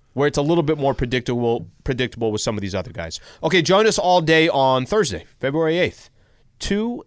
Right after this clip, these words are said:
eight twenty-four, for a celebration of a legacy that will be unveiled in greatness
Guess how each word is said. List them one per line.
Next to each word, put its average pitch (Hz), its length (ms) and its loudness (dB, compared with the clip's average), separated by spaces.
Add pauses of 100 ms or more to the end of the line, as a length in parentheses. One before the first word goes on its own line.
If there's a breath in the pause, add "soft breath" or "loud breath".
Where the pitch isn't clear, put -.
(120)
eight 170 360 -2
twenty-four, 151 720 -4 (460 soft breath)
for 143 200 0
a 135 60 2
celebration 180 720 2
of 127 120 0
a 131 40 0
legacy 139 680 -2
that 123 160 -2
will 120 100 -2
be 123 140 -2
unveiled 123 560 0 (120)
in 113 240 -6
greatness 139 800 -2